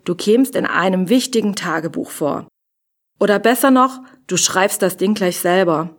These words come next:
Aber noch ist das Tagebuch, wie der Name schon sagt, für alle anderen tabu. Kapiert? Also, sollte jemand das hier in die Finger bekommen, Achtung!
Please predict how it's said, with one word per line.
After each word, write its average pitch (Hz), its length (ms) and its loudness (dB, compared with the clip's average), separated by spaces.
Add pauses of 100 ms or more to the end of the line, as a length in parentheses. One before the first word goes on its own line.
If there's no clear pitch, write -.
(600)
Aber 196 200 2
noch 262 240 4
ist 208 160 -2
das 175 160 -2
Tagebuch, 220 640 0 (380)
wie 185 100 0
der 185 120 2
Name 185 280 2
schon 170 240 -2
sagt, - 460 -2 (420)
für - 360 -2
alle 240 360 2
anderen 196 420 -2
tabu. 165 480 -2 (300)
Kapiert? - 680 0 (580)
Also, 196 460 0 (380)
sollte 202 480 2
jemand 247 640 2
das 254 220 2
hier 247 180 0
in 220 100 2
die 220 80 0
Finger 240 280 4
bekommen, 165 520 -4 (260)
Achtung! - 640 -4